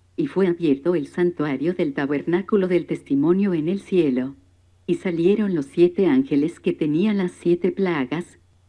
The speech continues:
del santuario, vestidos de lino limpio, resplandeciente y ceñidos alrededor de los pechos con cinturones de oro.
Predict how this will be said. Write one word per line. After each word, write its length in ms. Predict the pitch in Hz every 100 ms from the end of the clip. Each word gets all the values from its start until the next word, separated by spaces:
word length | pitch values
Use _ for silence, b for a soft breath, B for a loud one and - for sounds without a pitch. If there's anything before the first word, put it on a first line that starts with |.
| _
del 220 | 202 196 170
santuario, 760 | 180 170 139 170 143 135 165 - _ _ _ _ -
vestidos 640 | 202 175 - 190 214 220 -
de 100 | 180
lino 340 | 156 139 160
limpio, 540 | 175 143 135 127 147 - _ _ _ _ -
resplandeciente 960 | 180 - 160 143 139 139 185 196 196
y 120 | 202 143
ceñidos 560 | - 135 143 165 175
alrededor 640 | 147 143 143 135 127 180
de 80 | 190
los 180 | 165 139
pechos 420 | - 165 - 175
con 200 | - 147
cinturones 720 | - 151 139 131 160 196 190
de 120 | 175
oro. 320 | 156 131 127